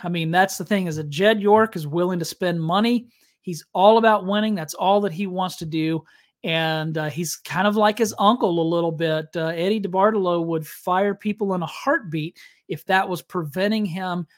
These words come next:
from having wins. I mean, we remember when he fired Mark, was it Mark Trestman, I think? Um, and he didn't even wait to ease into the <laughs> announcements. He got to,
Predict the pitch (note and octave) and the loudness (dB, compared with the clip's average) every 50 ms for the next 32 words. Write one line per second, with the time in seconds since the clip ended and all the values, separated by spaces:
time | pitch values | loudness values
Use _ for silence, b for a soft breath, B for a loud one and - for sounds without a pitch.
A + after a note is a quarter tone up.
0 | _ _ - - - F#3 E3+ E3 E3 E3 E3+ E3+ A#3 - D#3+ C3 E3+ F3 E3 E3+ | _ _ -16 -6 -4 0 0 0 0 0 -4 -6 -10 -12 -8 -4 -2 -2 -2 -2
1 | E3 D#3+ D#3 D#3+ F#3 F3+ E3 D3 C#3+ D3+ C#3+ D3 D#3+ D#3+ D#3 E3 F3 G3 F#3+ F3+ | -4 -4 -4 -4 -2 -4 -4 -4 -8 -10 -8 -8 -6 -4 -2 0 0 0 0 0
2 | E3+ F3+ F#3+ G3 G3+ F#3+ F3 E3+ E3+ E3+ F3 E3+ E3+ D3+ - _ - F3+ E3+ F3+ | -2 0 0 0 0 0 0 -2 -2 -4 -4 -4 -6 -8 -8 _ -4 -2 -2 0
3 | F#3+ F#3+ F#3+ F3+ F3 - b b b b b b b E3+ E3 F#3 F#3 G3 G3+ F3+ | 0 0 0 -2 -2 -4 b b b b b b b -4 0 0 0 0 -2 -4
4 | E3 F3 E3 E3+ G3 G3+ G3+ - - - G#3 G3+ G3+ - - G3+ G3+ G3+ G3+ F#3 | -4 -4 -2 2 2 2 0 0 -4 0 0 0 0 0 -2 0 0 0 0 -2
5 | D#3+ - G3 G3 G3+ - _ b b b b b b b b _ - F3+ E3+ E3 | -4 -4 -4 -4 -4 -8 _ b b b b b b b b _ 0 2 2 4
6 | E3 E3 D#3+ D3+ b b b b b b b - G3 F3+ F3+ F3 E3+ E3+ E3 D#3+ | 2 2 0 -2 b b b b b b b -6 -4 -2 0 2 2 0 0 0
7 | B2 F3 A#3 C4+ C4+ B3 A3 F#3+ F3 E3 E3 D#3 D#3+ E3 F#3 G3+ A3+ A3 _ - | 0 2 4 4 4 4 2 2 0 -2 -4 -2 -2 2 2 2 0 0 _ -10
8 | - F3+ G3 _ - F#3+ G3 G#3 G3+ F#3+ G3+ G3+ G3+ G3+ F3+ F3+ E3 D#3+ - - | -10 -10 -10 _ -4 0 0 0 0 0 0 0 0 0 0 -2 -2 -4 -4 -4
9 | - - G3+ G3+ G#3+ G#3 - - F#3 E3 E3 E3 - - - - - G#3+ G3+ F#3 | 0 2 2 2 2 0 -4 -6 -6 -4 -6 -6 -8 -10 -8 -2 0 0 0 0
10 | - - - F#3+ F3+ F#3+ - - - - F#3 | -4 0 2 2 2 2 -2 -10 -6 -4 -4